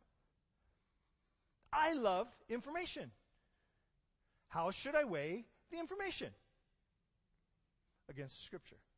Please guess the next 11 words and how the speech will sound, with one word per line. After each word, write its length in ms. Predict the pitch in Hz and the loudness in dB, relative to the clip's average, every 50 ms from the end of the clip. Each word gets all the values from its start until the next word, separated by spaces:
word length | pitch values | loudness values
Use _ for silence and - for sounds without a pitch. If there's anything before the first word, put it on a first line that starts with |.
| _ _ _ _ _ _ _ _ _ _ _ _ _ _ _ _ _ _ _ _ _ _ _ _ _ _ _ _ _ _ | _ _ _ _ _ _ _ _ _ _ _ _ _ _ _ _ _ _ _ _ _ _ _ _ _ _ _ _ _ _
Do 120 | 196 214 | 4 4
I 40 | 220 | 6
weigh 160 | 226 240 240 | 6 6 4
the 60 | 220 | 4
Scripture, 340 | 208 - - - 247 - 294 | 2 -2 -4 -6 -6 -6 -4
weigh 180 | 247 240 254 254 | 4 6 6 6
the 60 | 226 | 4
Scripture 360 | 196 - 285 294 - - 294 | 0 -4 -4 -6 -4 -6 -4
against 240 | 240 226 233 226 - | -2 -2 -2 -2 -2
the 60 | 226 | -4
information? 480 | 226 - 214 220 220 220 208 - 147 | -4 -2 -2 -2 -2 -4 -4 -6 -10